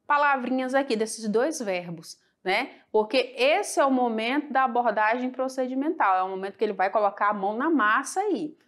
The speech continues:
certo? E qual que é o tempo, prof? Qual é o tempo que eu tenho, né, pra tá realizando toda essa prática? Então, o tempo que você tem aí,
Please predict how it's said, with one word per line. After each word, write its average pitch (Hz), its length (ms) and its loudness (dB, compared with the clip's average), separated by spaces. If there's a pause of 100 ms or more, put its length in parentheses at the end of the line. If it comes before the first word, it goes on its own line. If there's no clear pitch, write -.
certo? 302 500 0 (240)
E 339 100 2
qual 415 400 2
que - 120 0
é 403 120 4
o 427 120 2 (240)
tempo, 277 540 2
prof? 165 680 -2 (100)
Qual 349 240 4
é 359 240 4
o 381 60 -4
tempo 233 540 -2
que 311 100 -4
eu 359 120 0
tenho, 240 640 0 (260)
né, 226 220 0
pra 262 180 0
tá 262 180 2
realizando 269 920 0
toda 339 400 4
essa 294 320 0
prática? 170 540 -4 (280)
Então, 392 240 2
o 427 40 2
tempo 330 260 2
que 330 60 -12
você - 180 2
tem 302 380 0
aí, 294 380 0